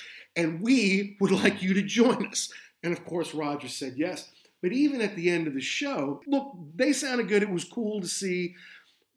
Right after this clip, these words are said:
the four of them together, even if it was just for a brief moment.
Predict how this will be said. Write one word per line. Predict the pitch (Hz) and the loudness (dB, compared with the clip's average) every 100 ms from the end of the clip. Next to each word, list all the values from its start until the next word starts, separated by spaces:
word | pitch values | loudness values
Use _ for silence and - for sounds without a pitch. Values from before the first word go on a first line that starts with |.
| - | -4
the | 185 | -4
four | - 185 190 | 0 2 2
of | 160 | 2
them | 165 | 0
together, | 151 135 120 143 | 0 0 0 2
even | 175 185 | 2 2
if | 175 | -2
it | |
was | 165 147 | -2 -2
just | 180 180 - | 0 0 -2
for | - 180 | -2 -2
a | 156 | -2
brief | 147 151 156 | 2 2 0
moment. | 139 139 131 101 - | -4 -6 -6 -8 -14